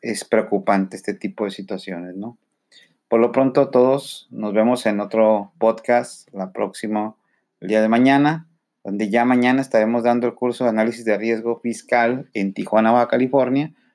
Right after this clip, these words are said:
Para los que nos escuchen, todavía hay lugares. Eh, métanse a w w w punto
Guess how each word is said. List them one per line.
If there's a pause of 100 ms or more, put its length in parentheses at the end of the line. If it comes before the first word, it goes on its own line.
(380)
Para
los
que
nos
escuchen,
todavía
hay
lugares. (580)
Eh,
métanse
a
w
w
w
punto